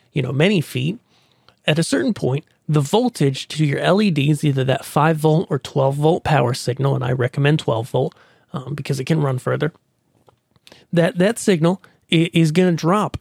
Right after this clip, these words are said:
too much because L E Ds, especially L E D tape, has very thin copper wires behind it, okay? And, you know, different L E D products, like different L E D modules or dots you may find,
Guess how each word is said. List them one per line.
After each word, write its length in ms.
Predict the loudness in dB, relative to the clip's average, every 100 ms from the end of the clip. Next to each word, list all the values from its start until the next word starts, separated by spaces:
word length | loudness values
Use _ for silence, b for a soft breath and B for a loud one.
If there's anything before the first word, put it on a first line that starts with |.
| -12
too 360 | -4 0 2
much 400 | 2 0 -4 -6
because 280 | -4 -2 0
L 180 | 0 2
E 60 | 2
Ds, 200 | 0 -2
especially 920 | -8 -8 0 0 0 0 0 0 0
L 180 | 2 2
E 80 |
D 160 | 0 -2
tape, 480 | -4 -2 -2 -2 -6 b b b b b
has 260 | -2 -2 -4 _
very 520 | 0 2 2 2 0
thin 640 | -2 -6 -2 2 2 0 -4 _ _ _ _ _ _ -18
copper 400 | -2 0 2 0
wires 560 | 2 2 2 0 -2 -4
behind 560 | -2 -2 -2 -2 -2 -6
it, 100 | -8
okay? 400 | -6 -4 -2 -4 B B B B B
And, 300 | 0 2 0 -6 -20 -20 _
you 120 | 2
know, 80 | 4
different 340 | 2 0 2
L 100 | 2
E 60 | 2
D 160 | 0
products, 480 | 0 0 2 0 0
like 140 | -2 0
different 340 | -2 -2 -2
L 140 | 0 2
E 60 |
D 140 | 2 2
modules 580 | 2 2 2 2 0 -2
or 80 |
dots 480 | -4 -2 -2 -2 -2
you 80 | 0
may 160 | 0 -2
find, 400 | -2 -4 -4